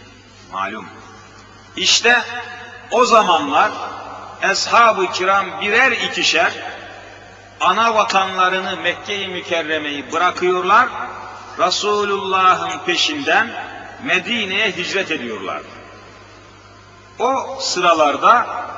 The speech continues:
sahabe-i kiramdan bir erkek, aslan gibi bir erkek, o da Mekke'den Medine'ye hicret etti ve Mekke'ye geldi.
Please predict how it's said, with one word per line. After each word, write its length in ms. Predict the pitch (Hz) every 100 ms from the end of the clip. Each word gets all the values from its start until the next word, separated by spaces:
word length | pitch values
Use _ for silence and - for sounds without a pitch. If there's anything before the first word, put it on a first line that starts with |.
| -
sahabe-i 840 | - 185 185 190 208 196 226 202 -
kiramdan 720 | - 180 175 170 180 220 247 - - - - - -
bir 260 | 233 202
erkek, 460 | 180 190 190 208 - - - - - - - - - - - -
aslan 560 | 156 151 - 214 190
gibi 260 | 151 151 147
bir 220 | 190 156
erkek, 400 | 147 139 - 226 - - - - - - - 190
o 180 | 226
da 200 | 180 160
Mekke'den 600 | - 185 - - 151 185 185
Medine'ye 760 | 170 165 175 165 139 120 95 - - - - -
hicret 380 | 185 185 147 147 -
etti 480 | 175 180 - 190 220 -
ve 100 | 147
Mekke'ye 460 | 151 170 - 127 113
geldi. 340 | 92 80 73